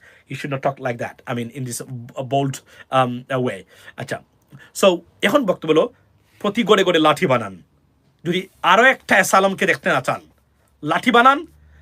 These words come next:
একটা জিনিস বলবেন, "আমার বিচার বিভাগে আর আমার ভোটের অধিকারে হাত দিবেন আপনি, আপনার পাছা আমি লাল করে ফেলবো।" আপনি যে নেতাই হন না কেন, আপনি যে দলের নেতাই হন না কেন, পাছা লাল করে ফেলবো একদম। পারবেন? আপনার সন্তান will be better off, giving you guarantee।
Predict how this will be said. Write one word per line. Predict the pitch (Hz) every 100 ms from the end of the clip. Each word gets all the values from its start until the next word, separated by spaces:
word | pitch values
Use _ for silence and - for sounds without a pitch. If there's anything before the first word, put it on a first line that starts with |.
| - _
একটা | - - - 339
জিনিস | 269 233
বলবেন, | 185 175 139 107 _ _
"আমার | 185 208 190
বিচার | 190 - 220
বিভাগে | 262 277 220 247 427 _ _ -
আর | 175
আমার | 180 165
ভোটের | 147 240 240
অধিকারে | 214 214
হাত | 196 208
দিবেন | 175 247
আপনি, | 240 - 269 370 _ _
আপনার | 156 165
পাছা | 147 139
আমি | 156
লাল | 139 123
করে | 131
ফেলবো।" | 127 127 -
আপনি | - 320
যে | 202 277 392
নেতাই | 403 339 262
হন | 233 175
না | 135
কেন, | 127
আপনি | 139 240
যে | 185 220
দলের | 320 311
নেতাই | 269 233 196
হন | 165
না | 131
কেন, | 110 - _ _ _
পাছা | 226 202
লাল | 220 185
করে | 165
ফেলবো | 127 110
একদম। | 98 - _ _ _
পারবেন? | - 269 302 247 - _ _ _ -
আপনার | 196 - 233
সন্তান | - 190 190 254 339 _ 180
will | 208
be | 190
better | 202 -
off, | 165 - _ 131
giving | 220 233
you | 240
guarantee। | 185 240 240 233 294 190